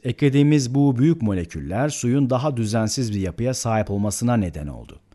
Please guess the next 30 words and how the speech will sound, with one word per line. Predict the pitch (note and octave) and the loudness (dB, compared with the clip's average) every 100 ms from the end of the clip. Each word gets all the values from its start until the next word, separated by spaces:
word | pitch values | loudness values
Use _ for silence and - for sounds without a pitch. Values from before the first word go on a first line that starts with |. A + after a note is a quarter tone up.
| _ - - | _ -12 0
Burada | G#3+ G3 F#3+ | 2 4 2
eninde | - D#3 E3+ F3+ G3+ | 2 2 2 2 2
sonunda | F3 A#2+ G2+ C#3 D3+ | 2 0 0 0 2
entropiden | C3+ C3 C#3+ D#3 G#3 A2+ | 0 0 -2 0 0 0
de | F2 | -2
bahsedeceğiz | E2 - D#2 D2+ D#2 G2+ | -6 -6 -10 -10 -8 -4
ama | E3+ A#2 D#3 F3 | 0 0 -2 -4
şimdilik | - D3+ G2+ G2+ | -2 0 0 -2
kısaca | C#3 - A2 D2+ G2 D#3 - - - | -4 -2 -4 -4 -4 -4 -6 -20 -8
bu | B2+ F3 D3 | 0 2 2
büyük | A#2 F#3 - | 2 -2 0
moleküller | A#2+ F#2+ - E2+ G#2+ D#3 | -2 -2 -4 -6 -4 -4
suyu | D#3 C3+ D#3+ F3 C3 | -4 -2 -2 0 0
daha | C3 D#3+ | -2 -2
düzensiz | A2+ A2+ C3 B2+ - C#3+ G#2 | -4 0 0 0 -2 -4 -2
bir | G2 | -4
yapıya | F2 F2 E2 | -4 -6 -8
geçirdi. | D#2 C#2 C#2+ C2+ G1+ - _ - - - | -8 -12 -14 -14 -18 -20 _ -20 -20 -4
Hatta | - - D3 D#3 | -4 0 0 2
onun | D3+ B2+ D#3 D#3 | 2 0 2 2
düzenli | A#2 A#2+ B2+ E3 | 0 2 2 4
yapıya | C3+ - F#2+ | 2 0 -4
geçmesini | G#2 A2 G2+ F#2 - D#3+ - | -2 -2 -2 -4 -4 -4 -2
zorlaştırdı | C3 C3+ C3+ A#2+ C3+ G2+ A#2 | 0 2 2 0 -6 -4 -4
da | C3+ | -4
diyelim. | G2 D2 - - _ _ _ - - - | -4 -8 -12 -20 _ _ _ -20 -20 -8
Dolayısıyla | F3+ F3 E3 F#3 D#3+ D3 D3+ C#3 | -2 0 0 0 2 2 2 0
burada | D3+ C#3+ A#2+ | 2 4 4
varacağımız | A2+ G#2 G2+ E2+ E2 | 0 0 -2 -4 -6
sonuç | - D3 C3+ D#3+ - | -4 0 0 0 -6